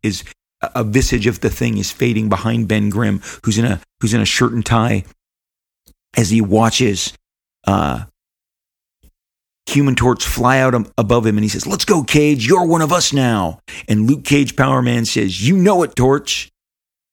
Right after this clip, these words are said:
And the Thing says, "For years, I've wanted to just be plain Ben Grimm, not the Thing.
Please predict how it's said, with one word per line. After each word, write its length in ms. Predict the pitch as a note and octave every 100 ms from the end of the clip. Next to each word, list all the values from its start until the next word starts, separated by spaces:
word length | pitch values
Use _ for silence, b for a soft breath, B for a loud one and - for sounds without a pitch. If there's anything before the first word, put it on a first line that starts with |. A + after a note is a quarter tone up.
| _ -
And 160 | A2+ G#2+
the 40 |
Thing 300 | - A#2+ A2+
says, 340 | - A#2 G#2+
"For 200 | - -
years, 840 | A2 G2 A2 A2+ G#2+ G2 - - - _ _ _ _ _ _ _ _ _
I've 180 | A#2 G#2
wanted 240 | G2+ G#2 G2
to 60 |
just 240 | F2+ G2 -
be 160 | G#2
plain 420 | - A2 A2 G2
Ben 320 | F2+ G2 G2 F#2+
Grimm, 460 | G2 G2 F2 E2 - _ _ _
not 300 | A2+ G2+ F#2
the 80 | G2+
Thing. 420 | - - F#2 C#2